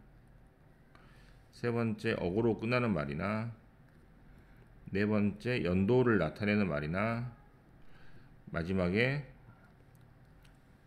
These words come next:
언제라는, when이라는 말과 어울리지 않습니다. 즉 확실한 과거를 나타내는 말과 어울리지 않습니다. 현재 완료는 불확실한 과거를 나타내는 말이기 때문에 과거를 나타내는 데는 과거를 쓰면 돼요.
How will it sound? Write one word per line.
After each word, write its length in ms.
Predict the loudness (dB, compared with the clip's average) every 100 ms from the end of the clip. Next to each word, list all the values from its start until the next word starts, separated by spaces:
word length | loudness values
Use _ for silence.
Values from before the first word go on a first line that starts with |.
| -14 0
언제라는, 680 | 0 2 0 0 -2 -2
when이라는 600 | -4 -4 -6 -8 -6 -6
말과 380 | -6 -6 -6 -6 -6
어울리지 340 | -6 -6 -6 -10
않습니다. 420 | -12 -18 -20 -20 -20 -20 -20 -20 -20 -20 -20 -20 -20 -20 -20 -20 -20 -20 -20 -20 -14
즉 320 | -6 -6 -8 -20 -20 -20 -20 -8
확실한 420 | -6 2 4 4
과거를 300 | 2 4 4
나타내는 360 | 2 2 2 2
말과 300 | 0 0 0
어울리지 380 | 0 -4 -6
않습니다. 280 | -10 -12 -20 -20 -20 -20 -20 -20 -20 -20 -20 -20 -20 -20 -20 -20 -20 -6
현재 240 | -2 0 2
완료는 320 | 2 -2 -2
불확실한 420 | -2 -2 -2 -2
과거를 240 | -2 -2 -4
나타내는 280 | -2 -2
말이기 240 | -2 -4 -4
때문에 480 | -4 -4 -6 -8 -16 -20 -20 -6
과거를 320 | -2 0 0
나타내는 300 | 0 -4 -4
데는 160 | -6 -8
과거를 300 | -6 -4 -4
쓰면 240 | -8 -12
돼요. 120 | -14